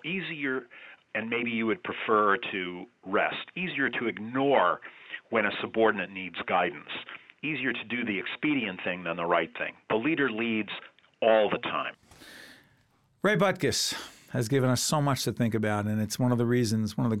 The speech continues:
Speaker 2: core reasons why Mary and I love doing this show, uh, isn't just because we're talking about our view of leadership, but we're listening to others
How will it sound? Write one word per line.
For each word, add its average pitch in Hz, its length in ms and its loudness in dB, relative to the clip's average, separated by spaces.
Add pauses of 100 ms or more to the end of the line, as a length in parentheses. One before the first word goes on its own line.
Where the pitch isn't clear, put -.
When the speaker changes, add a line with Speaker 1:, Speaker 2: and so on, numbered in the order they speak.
(120)
Speaker 2:
core 156 340 4
reasons 120 380 2
why 113 140 0
Mary 120 320 4
and 120 100 2
I 117 260 2 (500)
love 127 320 4
doing 113 360 2
this 110 160 -2
show, 110 600 0
uh, 117 200 -4
isn't 127 200 2
just 117 160 -2
because 110 400 0 (540)
we're 113 360 2 (260)
talking 131 340 2
about 113 200 2
our 123 180 4
view 110 220 0
of 98 80 -2
leadership, 107 600 0 (560)
but 127 120 2
we're 131 100 2
listening 139 320 2
to 147 120 2
others 117 480 0